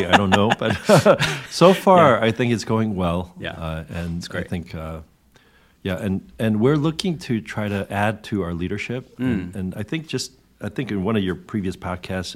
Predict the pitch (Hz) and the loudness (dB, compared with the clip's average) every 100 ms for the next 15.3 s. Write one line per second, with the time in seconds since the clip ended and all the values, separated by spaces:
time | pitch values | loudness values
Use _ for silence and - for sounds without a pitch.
0 | - - 87 87 82 - 95 85 90 90 | -12 -12 -10 -10 -12 -10 -10 -8 -8 -8
1 | 90 87 - - 85 85 - - 98 87 | -8 -8 -8 -10 -8 -8 -10 -6 -4 -4
2 | 85 85 85 - 85 - 82 90 85 78 | -4 -4 -6 -6 -12 -10 -10 -8 -10 -12
3 | - - - - - - _ - 165 104 | -18 -20 -20 -20 -20 -20 _ 2 2 0
4 | - 110 123 135 101 92 87 95 92 - | 0 2 2 2 0 0 0 -2 -4 -8
5 | _ - - _ _ _ _ _ - - | _ -20 -20 _ _ _ _ _ -20 -4
6 | 113 98 - 117 - - 85 80 98 92 | -2 -2 2 2 2 -2 -2 -4 -6 -4
7 | 92 90 - - 92 90 107 120 113 104 | -4 -6 -12 -8 -6 -4 -2 0 0 -2
8 | 92 - 101 92 104 95 92 90 85 - | -6 -8 -4 -4 0 -2 -2 -6 -10 -6
9 | 104 90 - 90 85 87 82 87 82 - | -6 -4 -2 0 0 -4 -4 -6 -8 -10
10 | _ - 98 90 85 87 85 85 80 90 | _ -6 -2 -2 -4 -6 -8 -8 -6 -6
11 | 85 85 85 82 90 90 - 87 85 82 | -4 -6 -8 -6 -6 -6 -8 -8 -8 -12
12 | - - - - _ - 92 87 95 - | -16 -20 -20 -20 _ -10 -6 -4 -6 -6
13 | 101 95 - 80 - 98 107 90 76 80 | -6 -4 -6 -10 -8 -4 -2 -4 -6 -8
14 | 110 98 90 90 95 92 85 82 82 - | -8 -6 -6 -8 -14 -12 -10 -10 -12 -12
15 | 92 85 | -10 -10